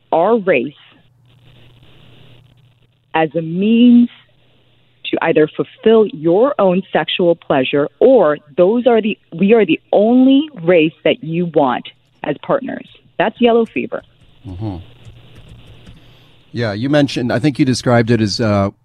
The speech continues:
Speaker 2: Asian women being feti-, fetishized.
Speaker 1: Yeah.
Speaker 2: Yeah, could you, what does that
Speaker 1: Well,
Speaker 2: mean?
Speaker 1: So, Mike, I do wanna say this. After I spoke about my personal experience with discrimination and fetishization and being hypersexualized,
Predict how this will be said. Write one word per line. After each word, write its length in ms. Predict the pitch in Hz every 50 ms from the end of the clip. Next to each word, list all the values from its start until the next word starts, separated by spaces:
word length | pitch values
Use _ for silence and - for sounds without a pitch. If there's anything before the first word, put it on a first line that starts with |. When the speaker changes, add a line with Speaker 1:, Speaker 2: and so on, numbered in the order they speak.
| _ _ _ _ _ _ -
Speaker 2:
Asian 320 | 117 117 117 104 120 110
women 260 | 110 113 113 110 107
being 180 | 95 104 95 95
feti-, 480 | - - _ - - 131 131 135 135 - _
fetishized. 960 | - - - 143 147 160 151 - - 156 151 147 147 156 156 - - - - - _ _ _ _ _ _ _ _ _ _ - - - - _
Speaker 1:
Yeah. 360 | - 151 147 139 139 135 135 127 - _ -
Speaker 2:
Yeah, 140 | 120 120 110
could 160 | - 151 147
you, 120 | 170 175 -
what 120 | - 165 185
does 120 | 190 151
that 140 | 156 147 120
Speaker 1:
Well, 80 | - 123
Speaker 2:
mean? 220 | 104 95 87 87 _ _ _ _ _ _ _ _ _ _ _ _ _ _ _ - -
Speaker 1:
So, 260 | 254 233 214 185 - _ _ _ _ _ _ _ _ _ - - - - - - - - _ _ _ _ _ _ _ _ _ _ _
Mike, 160 | - 220 220 -
I 60 | 196 240
do 240 | 175 - 247 262
wanna 220 | 269 294 262 220 190 - -
say 180 | 190 180 180
this. 200 | 160 143 127 123 - -
After 360 | - 190 240 - - 285 240
I 120 | 190 156 156 - -
spoke 300 | - - 156 160 - 175
about 400 | 139 147 135 127 120 113 107 _ _ _ _ _ _ _ _ _ _ -
my 100 | 151 143 -
personal 380 | - 170 160 - - 170 151 139
experience 560 | 139 - - - 139 135 135 127 123 127 123 - - - -
with 160 | - 147 - _
discrimination 720 | - 143 - - 151 143 139 131 131 123 131 - - 131
and 220 | 127 131 139 165 -
fetishization 720 | - 143 127 - - 151 127 - 127 123 131 - - 120 123
and 100 | 123 131
being 200 | 139 135 139 139
hypersexualized, 1000 | - 135 131 - 131 127 - - 123 120 - - - 117 113 110 - - - -